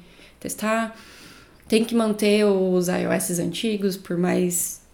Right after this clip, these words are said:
espaço que isso pegue na, nas máquinas, a gente tem que manter suporte pra alguns. Então, tem, tem o lado aí que a gente precisa aceitar também, mas é ma-, mais no,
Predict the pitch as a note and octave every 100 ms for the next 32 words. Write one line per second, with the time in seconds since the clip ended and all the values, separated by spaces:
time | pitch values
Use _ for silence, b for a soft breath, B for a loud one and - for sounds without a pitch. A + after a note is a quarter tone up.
0 | _ _ - - - E3+ F#3 F#3 F#3 F#3
1 | F3+ F3 F#3 F3+ F3+ F#3 F3+ F3+ F3 F3
2 | F3 E3+ F3 E3+ - A#3+ A#3+ A#3+ A3 G3
3 | F#3+ - F3+ F3+ F#3 F3+ F3 F3+ F3 F3
4 | - F3 F3 F3+ G#3+ G#3 G#3 - B B
5 | B B B B G3 F#3+ G3 F#3 F#3 G3+
6 | F#3+ G3 G3+ F#3+ F3+ - - _ - F#3+
7 | F#3+ G3 F3+ E3+ F3+ F#3 F3 F3 - F3+
8 | - F3+ - F#3 F#3 E3+ F3+ E3+ F3 F#3
9 | F#3 F#3 F#3 - - - - - - -
10 | - - - F3+ F3+ F3 F#3 F#3 F3+ E3+